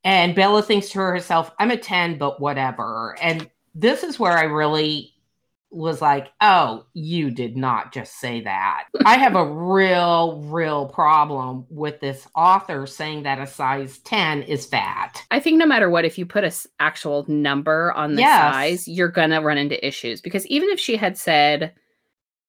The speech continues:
Speaker 2: that Bella was a size eighteen, people
Speaker 1: Yes.
Speaker 2: that are a size eighteen are gonna be offended. So I think you need to, like, not put a number with it and just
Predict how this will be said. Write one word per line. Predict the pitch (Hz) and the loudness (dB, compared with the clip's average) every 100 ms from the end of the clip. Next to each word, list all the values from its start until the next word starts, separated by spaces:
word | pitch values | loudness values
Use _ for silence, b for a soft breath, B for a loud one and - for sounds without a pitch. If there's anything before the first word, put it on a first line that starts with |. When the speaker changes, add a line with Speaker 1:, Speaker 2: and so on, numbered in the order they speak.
| _ | _
Speaker 2:
that | 160 165 - | -4 -2 0
Bella | 147 151 | 2 4
was | 147 147 | 2 -2
a | 143 | -4
size | - 147 143 - _ | -4 -2 -2 -6 _
eighteen, | 160 160 - - 156 143 220 349 | -4 -4 -4 -6 -2 0 0 -2
people | 466 _ _ _ _ _ | -4 _ _ _ _ _
Speaker 1:
Yes. | 180 170 156 | 4 6 6
Speaker 2:
that | 233 226 | 6 4
are | 214 | 2
a | |
size | 208 214 196 - | 4 2 2 -2
eighteen | 214 226 - 285 | -4 -2 -2 0
are | 208 | 0
gonna | 180 165 | 0 -2
be | 175 147 | -2 -2
offended. | 147 185 170 120 90 - - | -2 -2 -2 -2 -4 -8 -10
So | - 196 | -2 -2
I | 196 | 0
think | 254 269 | -2 -2
you | 247 202 | -2 0
need | 185 175 165 | 0 0 -2
to, | 170 - | -8 -2
like, | 151 127 - | -2 -2 -4
not | 151 147 151 135 143 151 - _ | -6 -2 0 2 2 0 -4 _
put | - 160 | -2 0
a | |
number | 147 135 127 151 180 214 269 285 233 | 0 0 0 0 0 2 0 -2 -2
with | 247 277 | -2 0
it | 320 311 | 0 2
and | 185 175 | 0 0
just | 170 - | -2 -4